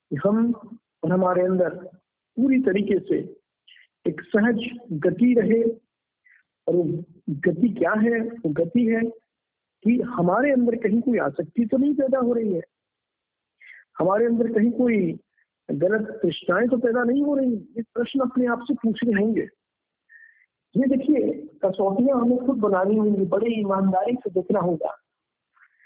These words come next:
और हमें अपने जीवन मूल्यों पर ध्यान देना होगा। कहीं भी एक भी चीज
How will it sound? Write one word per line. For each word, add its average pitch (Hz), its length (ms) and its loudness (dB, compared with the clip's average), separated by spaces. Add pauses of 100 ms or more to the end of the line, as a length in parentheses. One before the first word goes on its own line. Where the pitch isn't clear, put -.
(460)
और 254 440 -2 (560)
हमें 247 180 4
अपने 233 240 2
जीवन 226 300 2
मूल्यों 226 380 2
पर 220 140 0
ध्यान 190 240 0
देना 196 200 0
होगा। 175 320 -2
कहीं 220 340 0
भी 233 260 -2
एक 247 360 2
भी 240 240 0 (760)
चीज 208 300 0